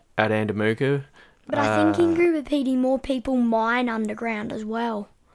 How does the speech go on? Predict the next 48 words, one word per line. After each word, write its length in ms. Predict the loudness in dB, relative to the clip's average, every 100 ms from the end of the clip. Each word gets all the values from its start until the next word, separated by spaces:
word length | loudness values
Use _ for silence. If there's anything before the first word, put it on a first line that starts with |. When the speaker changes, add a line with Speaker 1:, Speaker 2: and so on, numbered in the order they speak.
| -20 -4
Speaker 1:
Yeah, 260 | 0 2 0
probably. 540 | -2 -2 -2 -2 -2
And 260 | 0 0 0
they, 120 | -2
yeah, 220 | 0 0
there's 160 | 0 0
a 80 | 2
lot 180 | 2 2
more 200 | -2 2
holes 340 | 2 2 0
at 140 | -6 -4
Coober 240 | -6 -6
Pedy. 300 | -8 -6 -6
And 180 | -2 2
also, 580 | 2 2 0 0 0 -6 -12 -20 -20 _ _ _
all 180 | 4 6
the 120 | 4
ha-, 140 | 0 -2 -10 -14 _ _ _ _
most 280 | 6 8 8
of 20 |
the 80 | 2
houses 380 | 2 2 0 -2
are 80 | 0
underground 480 | 0 2 4 4 0
at 80 |
Coober 260 | -2 -4 -4
Pedy. 380 | -4 -4 -4 -10 -14 _ _ _ _ _ -20 _ _ _ _ _ _
Speaker 2:
Some 260 | -8 2 8
Speaker 1:
And 80 | 8
Speaker 2:
of 60 |
Speaker 1:
if 40 | 8
Speaker 2:
the 40 |
Speaker 1:
they, 40 | 8
Speaker 2:
shops 300 | 8 2 -10
might. 260 | -8 -8 -10 0
Speaker 1:
I 100 | 6
like 200 | 6 6
the 80 | 0
story 320 | 0 2 4
they 140 | 2
told 220 | 4 4 2
us. 120 | 0
If 100 | 4
they 180 | 6 6
wanna 420 | 6 4 2 0 -8 -20 -20 _ -20 -20 -4
renovate 640 | 4 8 8 10 10 8
their 220 | 8 6 6
house, 680 | 8 8 8 4 -2 -14